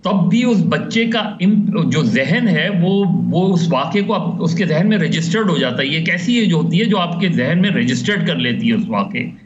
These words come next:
इस वाक़े को? Recently हमारे एक दोस्त,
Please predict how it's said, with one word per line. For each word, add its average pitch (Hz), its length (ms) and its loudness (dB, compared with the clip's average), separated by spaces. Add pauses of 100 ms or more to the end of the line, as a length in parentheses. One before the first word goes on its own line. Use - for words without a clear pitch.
(120)
इस - 140 -4
वाक़े 113 300 -2
को? - 180 -2 (580)
Recently 170 840 0 (1300)
हमारे 135 360 0
एक 196 220 -2
दोस्त, - 480 -4